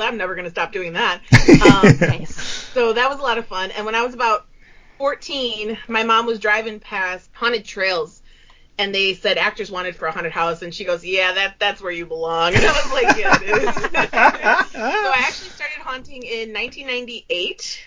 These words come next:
Speaker 1: So I've been haunting for twenty-three years.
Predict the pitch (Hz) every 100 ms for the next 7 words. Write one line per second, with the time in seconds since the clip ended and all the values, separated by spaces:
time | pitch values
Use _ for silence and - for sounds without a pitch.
0 | - - 220 196 190 180 180 185 190 196
1 | 202 196 196 208 196 185 190 190 185 -
2 | 240 240 247 233 - 226 262 190 165 165
3 | 190 226